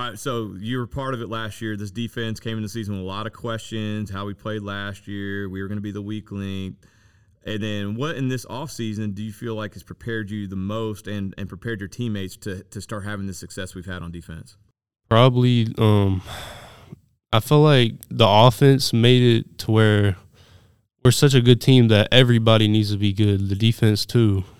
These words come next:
Speaker 2: Like, that, not just that, but I feel like that helps a lot.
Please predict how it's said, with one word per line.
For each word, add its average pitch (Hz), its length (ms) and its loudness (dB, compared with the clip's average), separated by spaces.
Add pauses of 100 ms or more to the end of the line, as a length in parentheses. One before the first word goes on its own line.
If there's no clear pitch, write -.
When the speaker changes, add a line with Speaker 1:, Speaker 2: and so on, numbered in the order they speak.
Speaker 2:
Like, 98 300 0 (360)
that, 120 360 4
not 127 240 6
just 127 280 4
that, 113 200 4
but 107 240 4
I 110 60 6
feel 131 160 2
like 110 140 2
that 107 160 4
helps 107 240 0
a 101 60 -2
lot. 98 340 0